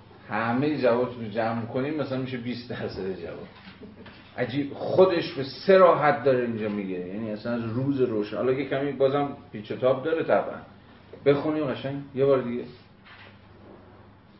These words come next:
هنگامی که انسان بالفعل و جسمانی، انسان ایستاده بر زمین سفت و سخت و مدور،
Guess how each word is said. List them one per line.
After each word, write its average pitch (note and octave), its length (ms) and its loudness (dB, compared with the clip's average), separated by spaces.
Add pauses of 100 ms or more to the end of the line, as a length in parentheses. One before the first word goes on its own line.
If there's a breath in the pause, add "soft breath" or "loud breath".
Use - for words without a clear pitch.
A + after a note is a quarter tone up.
(380)
هنگامی D#3 480 4
که D#3 100 2
انسان D#3 460 2
بالفعل D3 440 4
و D#3+ 80 8
جسمانی، A#2+ 720 2
انسان C3+ 440 -2
ایستاده C3+ 520 2
بر C#3 220 4
زمین B2+ 460 2
سفت - 380 -2
و C3 40 -6
سخت C#3+ 320 0
و C#3 60 -4
مدور، G#2+ 640 2